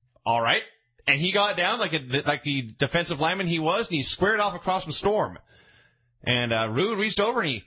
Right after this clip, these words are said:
slapped Storm in the ass, and Storm hiked in the ball, and Mongo immediately hit a, used a swim move to get past the blocker, and he <laughs> found himself facing the quarterback, Rude, who stood there with the ball, not knowing what to do, and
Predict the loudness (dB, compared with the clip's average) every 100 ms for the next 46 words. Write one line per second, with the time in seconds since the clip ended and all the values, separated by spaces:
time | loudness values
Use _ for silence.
0 | -8 -4 2 0 0 -2 -2 0 0 0
1 | 0 -2 -2 -4 -4 -14 -20 -10 -4 0
2 | 2 2 0 -2 0 -2 2 2 2 0
3 | -2 _ _ _ _ _ _ -2 0 2
4 | 0 2 2 0 -2 0 0 0 -2 0
5 | 0 -2 -2 -2 0 0 2 0 0 0
6 | -2 -2 -2 -2 0 0 0 -2 0 0
7 | 0 -4 -4 -10 -10 0 0 2 0 0
8 | 0 0 0 0 0 -2 -2 0 2 2
9 | 0 -2 -8 _ _ -2 2 2 0 -6
10 | -14 -4 -2 0 -2 0 0 0 0 0
11 | -2 -8 -2 2 2 2 0 0 -2 -2
12 | 0 2 0 -4 -12 _ -2